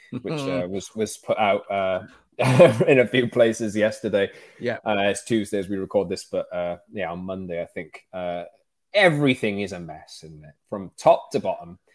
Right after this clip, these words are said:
Speaker 1: bottom up, top down, everything needs addressing.
Speaker 2: Every department of the football club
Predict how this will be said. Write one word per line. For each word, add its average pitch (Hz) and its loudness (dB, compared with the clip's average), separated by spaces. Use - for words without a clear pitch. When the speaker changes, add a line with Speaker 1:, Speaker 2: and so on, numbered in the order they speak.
Speaker 1:
bottom 143 6
up, - 0
top 131 0
down, 107 0
everything 90 -8
needs 85 -16
addressing. - -16
Speaker 2:
Every 214 4
department 165 -2
of 151 -6
the 147 -6
football - -6
club 113 -6